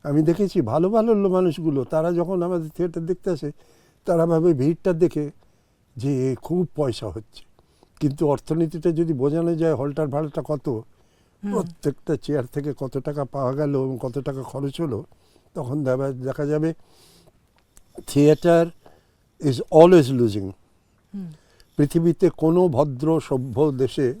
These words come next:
Speaker 1: ভদ্র কথাটা থাক, কোনো তথাকথিত সভ্য দেশে কোথাও থিয়েটার সাবভেনশন, সলিড সাবভেনশন ছাড়া চলে না।
Speaker 2: হুম।
Speaker 1: Theatre always need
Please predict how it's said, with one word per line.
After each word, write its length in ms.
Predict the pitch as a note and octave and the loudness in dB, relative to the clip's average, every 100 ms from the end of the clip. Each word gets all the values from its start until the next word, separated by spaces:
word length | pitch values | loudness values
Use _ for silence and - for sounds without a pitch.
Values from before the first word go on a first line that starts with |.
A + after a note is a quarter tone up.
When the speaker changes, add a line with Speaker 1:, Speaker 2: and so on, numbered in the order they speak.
| A#2 | -4
Speaker 1:
ভদ্র 280 | B2 B2 | -4 -2
কথাটা 440 | C3 C3 B2+ A#2 A#2+ G#2 - | -6 -6 -6 -6 -6 -8 -12
থাক, 180 | B2 - _ _ _ _ _ - | -12 -12 _ _ _ _ _ -6
কোনো 380 | D#3 D3 D#3 C#3 | 0 2 2 0
তথাকথিত 640 | C#3+ B2+ C#3+ C3 C3+ A#2 | -4 -4 -2 -4 -6 -6
সভ্য 380 | A#2+ A2+ B2 C3+ | -8 -6 -2 -2
দেশে 380 | C#3 C3+ G#2+ B2 _ _ _ _ _ _ _ | 0 -2 -4 -6 _ _ _ _ _ _ _
কোথাও 400 | - D3 F#3 G3 | 0 2 4 4
থিয়েটার 680 | F3 - D3+ D#3+ D#3+ F3+ F#3 F3 _ _ _ _ _ _ _ _ _ _ _ _ - | 2 0 0 2 2 2 2 -2 _ _ _ _ _ _ _ _ _ _ _ _ -14
সাবভেনশন, 1000 | - A#2+ C3 F2 A#2+ F3 E3 C3+ G2 G#2+ | -6 2 2 2 4 4 4 0 -2 -6
সলিড 400 | - B2+ E3+ G#3 | -2 2 2 2
সাবভেনশন 640 | - E3+ A#2 C3 C3 D#3+ A#2+ | 0 -2 0 -4 -2 -4 -6
ছাড়া 220 | C3 B2+ | -8 -10
চলে 240 | - G2 F2+ | -12 -12 -14
না। 140 | E2+ _ _ G3 | -18 _ _ -16
Speaker 2:
হুম। 180 | E3+ C#3 _ _ _ - | -16 -18 _ _ _ 0
Speaker 1:
Theatre 340 | D#3 F3 D#3+ | 0 0 0
always 380 | C#3 D3+ D#3+ A#2 | 2 2 2 2
need 140 | D#3 | 0